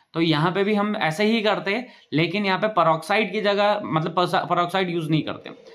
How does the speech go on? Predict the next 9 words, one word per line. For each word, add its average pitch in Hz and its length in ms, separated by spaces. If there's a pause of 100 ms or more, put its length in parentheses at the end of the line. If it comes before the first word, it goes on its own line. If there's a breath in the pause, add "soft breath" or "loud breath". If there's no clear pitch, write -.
(160 loud breath)
peroxide 180 460
यूज़ 190 260
नहीं 190 260
करते 214 380
तब 214 140
ये 220 300 (300 loud breath)
according 175 500
to, 220 320
अ, 151 540